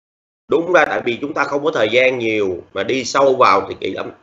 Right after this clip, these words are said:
Sửa vào nhìn bài làm ta nhớ luôn. Rồi. Thì cái câu này, ở đây các chị nói, "Ủa đâu có dính,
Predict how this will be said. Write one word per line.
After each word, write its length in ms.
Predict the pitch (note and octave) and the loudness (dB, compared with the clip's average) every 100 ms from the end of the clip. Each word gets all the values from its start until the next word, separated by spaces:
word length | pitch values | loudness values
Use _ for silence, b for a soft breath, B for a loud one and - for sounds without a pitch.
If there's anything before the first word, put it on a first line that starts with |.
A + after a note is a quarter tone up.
| _ | _
Sửa 240 | - G2+ A2+ | -2 0 4
vào 180 | A2 G2+ | 4 4
nhìn 240 | G#2+ G2+ | 2 2
bài 180 | G2+ G2+ | 2 2
làm 180 | F#2+ F#2 | 2 0
ta 80 | G#2+ | -4
nhớ 200 | A2 B2 | -2 0
luôn. 300 | C#3 A2 - _ _ _ _ _ _ _ _ _ _ _ _ _ - | 2 0 -4 _ _ _ _ _ _ _ _ _ _ _ _ _ 2
Rồi. 300 | C3 C3 G2 - _ _ _ _ _ - | 6 6 2 -4 _ _ _ _ _ -2
Thì 80 | |
cái 140 | C3 G3+ | 2 4
câu 260 | F3+ E3+ | 6 6
này, 400 | D#3+ C3 A2 F2 - _ _ _ _ _ _ - | 6 4 2 -2 -12 _ _ _ _ _ _ 0
ở 140 | E3 | 2
đây 180 | G3 F#3 | 4 4
các 120 | G#3 E3+ | 2 0
chị 100 | D#3 | 0
nói, 100 | - | 0
"Ủa 200 | C3+ F#3+ | 2 2
đâu 200 | F#3 F#3+ | 2 0
có 60 | |
dính, 220 | F#3+ A#3+ | -2 -4